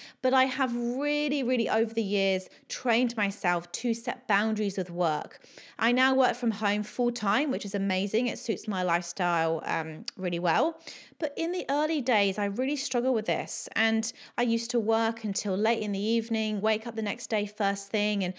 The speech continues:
I really sacrificed my sleep, which then went on to really impact my health and wellness. And I see a lot of new entrepreneurs and business owners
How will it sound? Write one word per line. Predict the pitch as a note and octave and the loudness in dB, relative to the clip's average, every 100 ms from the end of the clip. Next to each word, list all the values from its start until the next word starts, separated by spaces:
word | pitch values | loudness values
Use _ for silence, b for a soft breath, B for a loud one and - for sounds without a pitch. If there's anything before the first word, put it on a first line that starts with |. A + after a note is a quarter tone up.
| B - | B -4
I | |
really | A3 D4+ E4+ | -2 0 0
sacrificed | - A#3+ A#3 A#3+ A#3+ A3 - | 0 0 0 -4 -2 -4 -2
my | G#3+ | -4
sleep, | G#3 - B3 G3+ - | -4 -2 0 0 0
which | - A3+ | -6 -4
then | C4 C#4+ | -2 -2
went | D#4 - | -2 -4
on | A3 A3+ | -2 0
to | - G#3+ | 0 -2
really | G3+ A#3 - | 0 0 0
impact | G#3 G3+ G#3+ - - | -4 -4 -8 -8 -6
my | F3+ | -6
health | - G3+ F#3+ F#3+ | -4 -2 -2 -4
and | - F3+ | -8 -4
wellness. | F3+ G3+ F3 - - - B B B | -2 -2 -4 -6 -6 -6 B B B
And | A#3+ | -2
I | B3+ C4 | 0 -2
see | - - E4 | -2 0 0
a | |
lot | C#4 B3+ | 2 2
of | A#3+ | 2
new | G#3 A3+ B3 | 2 2 2
entrepreneurs | B3 A#3+ A#3+ G#3 G#3 G#3+ G#3 G3+ | 0 -4 -4 -2 0 2 2 0
and | F3+ | -2
business | G3 G#3 G#3 - | -2 -2 -2 -2
owners | G3+ G3+ G3 F#3+ | 0 0 0 -2